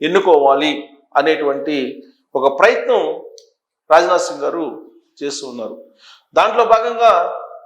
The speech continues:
ఇప్పుడు అన్ని పార్టీలతోటి ఆయన సంప్రదింపులు జరుపుతూ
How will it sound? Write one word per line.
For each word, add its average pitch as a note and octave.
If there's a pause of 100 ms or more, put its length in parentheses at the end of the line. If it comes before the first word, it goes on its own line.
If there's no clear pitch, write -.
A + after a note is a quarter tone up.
(280)
ఇప్పుడు F3
అన్ని A3
పార్టీలతోటి F#3+
ఆయన D3+
సంప్రదింపులు D#3
జరుపుతూ C3